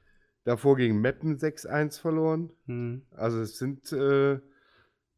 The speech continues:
Speaker 1: es sind vor allem ja auch alles keine Spitzenteams, ne? Es ist
Speaker 2: Richtig.
Speaker 1: also sechzig nicht, äh, Chemnitz nicht, Meppen nicht. Und dann jedes Mal eine, eine drei eins Niederlage ist halt schon auch bezeichnend, ne?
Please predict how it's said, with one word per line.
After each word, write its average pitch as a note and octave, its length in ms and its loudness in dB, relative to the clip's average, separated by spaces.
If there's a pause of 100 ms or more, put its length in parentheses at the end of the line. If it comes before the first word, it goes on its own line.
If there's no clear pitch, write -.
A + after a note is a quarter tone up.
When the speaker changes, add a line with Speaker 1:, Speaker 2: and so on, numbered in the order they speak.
(220)
Speaker 1:
es A2 160 -10
sind C#3 180 -4
vor D3+ 140 -2
allem C#3 120 0
ja C#3+ 180 2
auch B2 100 -8
alles C3+ 260 -8
keine B2+ 400 -2
Spitzenteams, G#2 840 -8
ne? B2 480 -6
Es - 40 -14
ist A2 100 -8
Speaker 2:
Richtig. A#2+ 160 -6
Speaker 1:
also A2 280 0 (880)
sechzig C3+ 520 -6
nicht, D#3+ 500 -6
äh, A#2 720 -2
Chemnitz C#3 480 -4
nicht, D3+ 280 -4
Meppen C#3 340 -2
nicht. D#3+ 320 -6 (720)
Und A#2+ 340 -2
dann A2+ 160 0
jedes C#3+ 320 -4
Mal C3 180 2
eine, B2 400 0
eine A2+ 240 -4
drei G2+ 340 -6
eins A#2 440 -8
Niederlage C3+ 760 -4
ist C3+ 220 -4
halt C3+ 180 -2
schon C#3 260 -2
auch B2 180 -2
bezeichnend, C#3 720 -8
ne? G2+ 200 -12